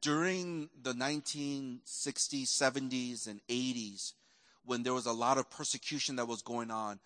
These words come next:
a lot of the church went underground. And some of you know the house churches, the, the churches underground worshiping.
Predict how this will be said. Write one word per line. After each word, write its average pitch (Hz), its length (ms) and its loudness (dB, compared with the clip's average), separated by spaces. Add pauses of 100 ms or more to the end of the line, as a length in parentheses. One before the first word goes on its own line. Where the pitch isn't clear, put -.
(260)
a 104 40 -14
lot 127 180 2
of 156 100 -4
the 139 100 -4
church - 420 0
went 120 240 -4
underground. 110 560 -4
And 98 100 -12
some 127 220 -4
of 123 80 -6
you 120 100 -4
know 117 240 0
the 104 120 -4
house 120 260 -4
churches, - 580 -8
the, 101 240 -2 (320)
the - 80 -8
churches 127 480 0
underground 113 540 2
worshiping. 110 580 -2